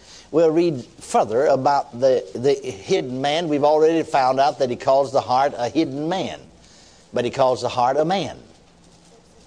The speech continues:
Now then, notice, "For which cause we faint not, but though our outward man perish," a better translation is, "the outward man is decaying."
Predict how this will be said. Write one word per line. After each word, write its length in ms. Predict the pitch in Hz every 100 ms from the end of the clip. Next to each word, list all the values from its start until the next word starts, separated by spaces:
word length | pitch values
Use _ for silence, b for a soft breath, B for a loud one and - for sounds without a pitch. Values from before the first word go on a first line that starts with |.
| _ - - B B B B -
Now 180 | 165 175
then, 200 | 180 175
notice, 460 | 202 113 - - - _ - _ _ _ _ _ _
"For 500 | - - - - 208
which 300 | 202 415 -
cause 340 | - 269 262 165
we 180 | 240
faint 380 | 214 214 202 160
not, 480 | 143 123 98 - - - _ _ _ _ _ - B B B B
but 260 | 131 208 180
though 180 | 262 240
our 240 | 226 214
outward 480 | 208 302 - 175 160
man 340 | 151 170 180 123
perish," 680 | - 277 - 90 80 - - -
a 80 | -
better 240 | 135 170 127
translation 560 | 151 123 135 135 135
is, 280 | 127 143 165
"the 160 | 135 156
outward 380 | 190 - 143
man 220 | 135 151 151
is 220 | 156 131
decaying." 840 | 113 135 - 226 156 98 76 -